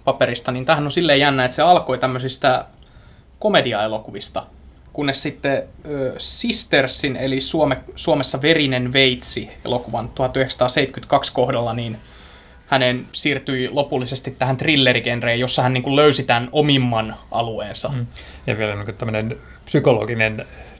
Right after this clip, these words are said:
Speaker 2: thrilleri, johon sitten sekoitetaan veristä väkivaltaa, niin että se on, niinku, hänen ominta alansa. Verinen veitsi on itse asiassa, niinku, vanhin De Palman elokuva, jonka mä oon nähnyt. Mä en ole niitä hänen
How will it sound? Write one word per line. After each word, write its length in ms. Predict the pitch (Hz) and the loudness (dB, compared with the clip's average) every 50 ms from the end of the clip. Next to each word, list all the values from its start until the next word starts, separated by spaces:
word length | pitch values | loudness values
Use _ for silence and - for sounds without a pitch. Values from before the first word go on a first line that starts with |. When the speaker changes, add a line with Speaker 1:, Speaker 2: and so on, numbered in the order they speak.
| - - | -6 -4
Speaker 2:
thrilleri, 460 | - 120 110 117 110 107 120 117 113 | -2 0 0 0 -2 -2 -2 -2 -2
johon 180 | 104 113 117 - | -2 -4 -6 -6
sitten 280 | - - - 123 120 | -8 -8 -6 -6 -4
sekoitetaan 600 | 117 - 127 - 107 117 117 - 131 123 117 117 | -4 -4 -4 -2 -4 -4 -2 -2 -2 -2 0 0
veristä 340 | 120 120 123 117 - - 117 | -2 -2 -2 -2 -4 -4 -2
väkivaltaa, 600 | 117 113 - 127 107 110 113 120 120 - 131 123 120 | -2 -2 -2 -2 -4 -4 -4 -8 -8 -8 -8 -8 -8
niin 100 | 120 120 | -8 -10
että 120 | 117 - | -8 -8
se 60 | 120 | -6
on, 60 | 110 | -6
niinku, 140 | 107 107 107 107 | -6 -4 -4 -4
hänen 200 | 107 107 107 123 | -4 -4 -4 -4
ominta 280 | 123 120 117 - 135 120 | -4 -4 -2 -2 -2 -2
alansa. 260 | 117 110 - - 110 - - - - - - - | -2 -2 -4 -6 -8 -10 -12 -16 -18 -18 -4 0
Verinen 320 | 190 190 208 - 139 131 127 | 2 2 4 4 4 4 4
veitsi 260 | 139 139 139 - 143 | 2 0 0 0 0
on 140 | 127 127 127 | 2 2 0
itse 200 | 131 127 127 135 | -2 -2 -2 -2
asiassa, 240 | 127 123 135 123 131 | -2 -2 -2 -2 -2
niinku, 140 | 123 123 139 | 0 2 4
vanhin 420 | 151 147 143 120 110 107 107 107 - - - - - - - - - - - | 4 4 4 2 -2 -2 -4 -8 -10 -14 -20 -20 -20 -20 -20 -20 -16 -10 -8
De 60 | 117 | -4
Palman 300 | - - 113 110 107 110 | 0 2 2 2 2 2
elokuva, 400 | 110 110 110 - 120 104 104 101 | 2 0 0 0 -2 -2 0 0
jonka 320 | 101 104 104 101 - - 107 | -2 -2 -6 -6 -6 -4 -2
mä 60 | 107 | -2
oon 100 | 104 110 | -2 -2
nähnyt. 200 | 113 113 123 120 | -2 0 0 0
Mä 80 | 117 | 0
en 80 | 117 113 | 0 0
ole 100 | 113 113 | -2 -4
niitä 220 | 113 110 - 120 | -4 -4 -2 -2
hänen 320 | 117 120 110 107 113 113 | -2 0 -2 -2 -2 -4